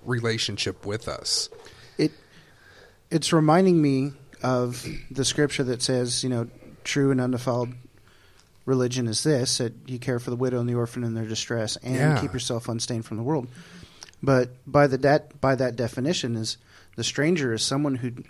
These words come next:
Speaker 2: who doesn't have access to a love community.
Speaker 1: Exactly.
Speaker 2: So whether that's a fam-, a blood family
Speaker 1: Mm-hmm.
Speaker 2: or a group of people who have banded together as a family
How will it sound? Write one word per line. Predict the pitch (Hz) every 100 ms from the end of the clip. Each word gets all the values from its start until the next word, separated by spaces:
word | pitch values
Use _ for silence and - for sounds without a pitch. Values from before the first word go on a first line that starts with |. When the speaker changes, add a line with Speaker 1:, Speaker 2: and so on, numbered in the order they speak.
| -
Speaker 2:
who | 127 123 - _ -
doesn't | 127 135 156 -
have | - - 147 120 120 - 131
access | 139 - - 127 120 - - - - _ _
to | - 135
a | 117
love | 120 120 127 131 127 120 -
community. | - 127 147 107 - - 156
Speaker 1:
Exactly. | 131 120 113 107 107 92 - -
Speaker 2:
So | - 139 127 123
whether | 127 139 135 135
that's | 135 127 - -
a | 123
fam-, | - - 151 156 156 - - -
a | 131 123
blood | 120 127 135 170 151
family | - 156 185 220 262 - - -
Speaker 1:
Mm-hmm. | 123 107 107 110 - _
Speaker 2:
or | 151 151 147 143 139 151 - -
a | 131
group | 127 127 160 165
of | 143
people | - 165 165 151
who | 139
have | 120 120
banded | 139 156 151 135
together | 131 143 139 120 117
as | - 147 143
a |
family | 139 - 156 143 123 123 131